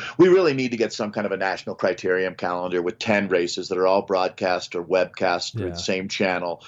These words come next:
Speaker 1: with consistent graphic packages and, uh, athlete profiles and, you know, kind of do it, uh, a more we-, a rounded, well-rounded look at the whole thing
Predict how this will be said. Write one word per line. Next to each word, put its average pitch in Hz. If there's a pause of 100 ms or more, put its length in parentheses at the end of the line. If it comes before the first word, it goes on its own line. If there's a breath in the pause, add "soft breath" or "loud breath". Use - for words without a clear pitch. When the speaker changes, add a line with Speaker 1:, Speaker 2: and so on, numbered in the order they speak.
(320 loud breath)
Speaker 1:
with 127
consistent 123
graphic 110
packages 101
and, 87 (340 loud breath)
uh, 92 (100)
athlete 107
profiles 95
and, 90
you 113
know, 90
kind 131
of 107
do 110
it, - (160)
uh, 113
a -
more 147
we-, 127
a 120
rounded, 113
well-rounded 113
look 107
at 101
the 98
whole 98
thing 92